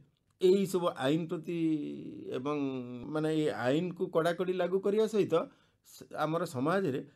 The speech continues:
ସଚେତନତା ସୃଷ୍ଟି କରିବାକୁ ପଡ଼ିବ, ଯୋଉଥିରେ କି କେ-, କେବଳ, ଅ, ବ୍ୟକ୍ତିବିଶେଷଙ୍କ ସହିତ ବିଭିନ୍ନ ଅନୁଷ୍ଠାନ, ସ-, ସାମାଜିକ ଅନୁଷ୍ଠାନ,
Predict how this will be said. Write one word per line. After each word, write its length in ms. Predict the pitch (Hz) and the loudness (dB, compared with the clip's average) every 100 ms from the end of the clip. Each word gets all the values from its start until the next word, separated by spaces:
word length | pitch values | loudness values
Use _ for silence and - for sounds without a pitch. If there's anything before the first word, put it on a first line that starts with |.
| _ | _
ସଚେତନତା 840 | - 120 120 175 180 180 170 175 180 | -8 -6 -4 -4 -4 -2 -2 -2 -2
ସୃଷ୍ଟି 340 | 156 127 - | -2 -4 -2
କରିବାକୁ 340 | - 107 120 156 | -2 0 -2 -2
ପଡ଼ିବ, 280 | 127 90 76 - _ _ _ - | -4 -4 -10 -16 _ _ _ -4
ଯୋଉଥିରେ 400 | 170 180 165 139 | -2 0 -2 -2
କି 160 | 147 - - - | -4 -8 -12 -8
କେ-, 160 | 101 | -8
କେବଳ, 260 | - 139 156 | -4 -2 0
ଅ, 160 | 143 107 107 95 | -2 -2 -4 -2
ବ୍ୟକ୍ତିବିଶେଷଙ୍କ 920 | 123 127 - 180 180 190 185 190 190 185 175 160 151 | -2 0 -2 -4 -2 -4 -4 -4 -2 0 0 -2 -4
ସହିତ 360 | - 170 190 - 127 - - _ - | -6 -2 -2 2 2 2 -6 _ -6
ବିଭିନ୍ନ 320 | 143 147 170 156 | -2 -2 0 0
ଅନୁଷ୍ଠାନ, 540 | 127 135 - 104 117 131 | 0 0 -2 -6 -4 -6
ସ-, 200 | 135 - - | -10 -16 -16
ସାମାଜିକ 380 | - 117 117 107 | -8 -6 -6 -6
ଅନୁଷ୍ଠାନ, 440 | 110 107 104 101 | -6 -6 -6 -6